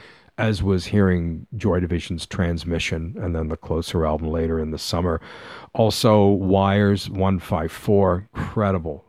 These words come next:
third, like, trippy, uh, third album. The Ramones' End of the Century, uh, uh, Squeeze, Argy Bargy, and then a little bit later on,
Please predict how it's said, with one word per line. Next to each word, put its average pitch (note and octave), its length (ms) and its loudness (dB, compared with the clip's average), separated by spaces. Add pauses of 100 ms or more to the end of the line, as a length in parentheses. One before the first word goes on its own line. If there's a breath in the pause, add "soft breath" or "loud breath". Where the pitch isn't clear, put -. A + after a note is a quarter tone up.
(140)
third, F#2 460 0
like, D#2+ 140 -8 (120)
trippy, F2 460 -6 (640 loud breath)
uh, E2+ 240 -2
third F2+ 380 2
album. E2+ 540 0
The G#2 80 0
Ramones' F#2+ 500 4
End E2+ 220 -2
of D2+ 60 -4
the - 80 -6
Century, G2+ 720 4 (420 loud breath)
uh, E2 680 -2 (100)
uh, F2 240 -4
Squeeze, A#2+ 580 4
Argy F#2 420 0
Bargy, G2 540 2
and F#2 100 4
then F2+ 120 2
a - 20 2
little G2+ 140 4
bit F2+ 180 0
later G2 340 2
on, F#2 380 2